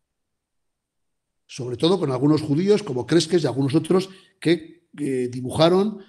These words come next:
eh, portulanos, mapas muy interesantes. El de, ah, eh, Adán de Cresques de mil trescientos setenta y cinco, me parece que es, es uno de los más interesantes, ¿eh?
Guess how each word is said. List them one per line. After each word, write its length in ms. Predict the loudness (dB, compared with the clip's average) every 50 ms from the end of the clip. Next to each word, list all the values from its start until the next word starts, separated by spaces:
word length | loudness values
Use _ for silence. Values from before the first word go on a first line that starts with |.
| _ _ _ _
eh, 440 | -8 -6 -4 -2 -2 -2 -2 -4 -4
portulanos, 920 | -4 -6 -6 -6 -6 -4 -2 0 0 0 0 0 0 0 0 0 -2 -4 -4
mapas 800 | -2 0 0 0 0 2 2 2 2 0 -2 -6 -12 -20 _ _ _
muy 180 | -6 -2 0 0
interesantes. 560 | 0 -2 -4 -6 -8 -12 -14 -16 -16 -18 -16
El 260 | -14 -12 -12 -10 -8 -6
de, 160 | -4 -4 -4
ah, 240 | -4 -6 -6 -8 -8 -8 -8
eh, 760 | -8 -6 -6 -6 -6 -6 -6 -6 -6 -8 -8 -10 -12 -14 -16 -14 -10
Adán 200 | -4 0 2 4
de 140 | 6 4 6
Cresques 360 | 6 4 4 4 2 2 0
de 80 | 2 4
mil 160 | 4 4 4
trescientos 460 | 4 4 4 4 4 2 2 0 -2
setenta 340 | -4 -4 -6 -8 -6 -6 -2
y 60 | 0
cinco, 200 | 2 2 4 4
me 80 | 4 4
parece 180 | 2 0 -2
que 140 | 2 4 4 4
es, 140 | 4 2 -2 -12 -20 -20 -14 _
es 180 | -4 -4 -2 0
uno 120 | 2 2
de 60 | 2
los 100 | 0 0
más 340 | 0 0 0 0 0 -4 -6 -4
interesantes, 800 | -4 -4 -2 -2 -4 -2 -2 -2 -4 -4 -6 -10 -16 -20 -18 -10 -8
¿eh? 80 | -8